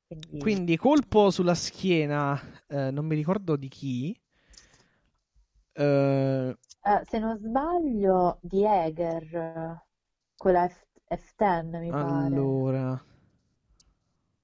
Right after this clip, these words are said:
Speaker 2: No.
Speaker 1: Sì, sì, sì, è proprio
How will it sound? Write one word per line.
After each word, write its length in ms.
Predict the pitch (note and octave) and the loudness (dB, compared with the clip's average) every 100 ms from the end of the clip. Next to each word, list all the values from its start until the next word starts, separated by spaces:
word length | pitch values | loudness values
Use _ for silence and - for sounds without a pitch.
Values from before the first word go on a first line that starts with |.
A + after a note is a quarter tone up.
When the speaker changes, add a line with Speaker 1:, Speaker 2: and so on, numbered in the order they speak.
| _ _ _ _ _ _ _ _ _ _ _ _ _ _ _ _ _ _ _ _ _ _ _ - _ _ _ _ _ _ - | _ _ _ _ _ _ _ _ _ _ _ _ _ _ _ _ _ _ _ _ _ _ _ -20 _ _ _ _ _ _ -8
Speaker 2:
No. 260 | B2 A#2 | -6 -6
Speaker 1:
Sì, 260 | G#3 F3+ E3 - _ _ _ _ _ | -4 -4 -4 -12 _ _ _ _ _
sì, 320 | _ - G3 F#3+ | _ -10 -8 -8
sì, 380 | _ _ F3+ E3+ E3 _ | _ _ -6 -6 -10 _
è 140 | - | -14
proprio 1500 | E3+ - F#3+ G3 F3+ F3 F3 F3+ F3 F3 F3+ F3 F3 F3 F3 | -6 -4 0 2 2 2 0 0 -2 -4 -4 -4 -4 -6 -8